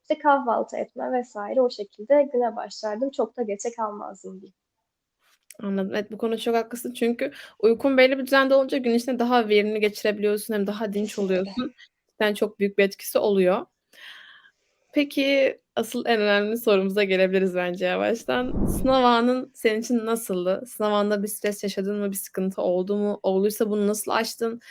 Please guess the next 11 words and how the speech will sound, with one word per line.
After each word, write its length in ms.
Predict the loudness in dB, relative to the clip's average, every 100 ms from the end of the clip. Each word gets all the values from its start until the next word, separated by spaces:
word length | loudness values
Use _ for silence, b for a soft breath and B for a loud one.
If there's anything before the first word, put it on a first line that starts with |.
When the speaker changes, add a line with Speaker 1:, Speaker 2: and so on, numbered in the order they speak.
| B B
Speaker 2:
Genel 160 | 0 4
olarak 240 | 2 2
neler 220 | 2 2
iyi 200 | 2 2
oldu? 280 | 2 0 -4
Bize 160 | -4 -2
genel 140 | 0
olarak 180 | 0 -2
bahsedebilir 460 | -6 -2 -4 0 -2
misin? 360 | -2 -8 -10 -14 _ _ _ -20 _ _ _ _ _
Speaker 1:
Tabii. 440 | -2 0 -4 -8